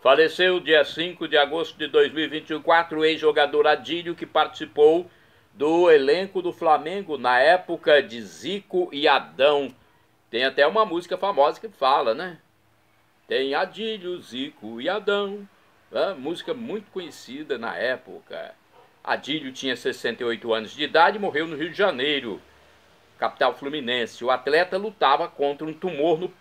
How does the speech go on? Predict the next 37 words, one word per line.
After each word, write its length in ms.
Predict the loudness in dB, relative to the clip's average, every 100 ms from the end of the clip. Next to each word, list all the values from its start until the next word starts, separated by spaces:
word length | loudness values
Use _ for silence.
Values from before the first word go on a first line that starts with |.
| -2
pâncreas. 800 | -2 -2 -8 -8 -6 -8 -10 -18 -20 _ _
Ele, 320 | 4 6 6
com 140 | 2 -6 -8
mais 420 | -2 2 2 0 -8
idade, 720 | 2 4 4 0 -12 -20 -20 _ _ -10
quando 180 | -10 -8
estava 320 | -2 -2 0
com 140 | -6
mais 300 | -2 -2 -4
idade, 500 | -8 0 2 2 -2
depois 500 | -10 -8 -8 -8 -12 _ _ _ _ _
de 80 | -6
deixar 480 | -4 -4 0 0 -2
o 80 |
futebol 360 | -6 -14 -6 -6
profissional, 600 | -4 -10 -4 -2 0 2
jogou 540 | 6 6 6 4 4 0 _
também 460 | 0 0 2 0 0 -12 -4
na 120 | -2
segunda 480 | 4 2 2 -2 -6
divisão 500 | -6 -12 -8 0 0
do 100 | 0
futebol 680 | -12 -16 -4 4 6 6 0 _ -12
espírito-santense. 1040 | -12 -12 -14 -14 -10 -6 -6 -4 -6 -6
E 20 | 2
temos 300 | 4 4 2
aqui 240 | 0 -4
uma 180 | -6 -6
nota 400 | 0 0 0 -4
do 100 | -8
Flamengo, 600 | -4 -4 -2 -6 -6 -8
já 140 | -6 -6
que 80 | -10
ele 80 |
foi 160 | -12 -12
um 80 | -10
grande 320 | -6 -6 -6